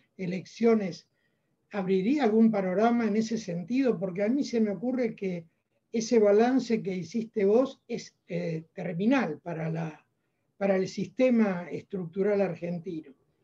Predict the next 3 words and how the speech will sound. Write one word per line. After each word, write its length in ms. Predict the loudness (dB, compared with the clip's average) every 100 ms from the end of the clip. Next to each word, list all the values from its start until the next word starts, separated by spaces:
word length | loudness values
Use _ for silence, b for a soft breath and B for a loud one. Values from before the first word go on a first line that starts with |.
| _ _
Esa 300 | -4 -2 2
desproporción 1120 | 2 2 0 -2 -2 0 -2 -2 -2 0 0 -2
poblacional, 1000 | -2 -2 -2 -6 -6 -4 -2 -4 -6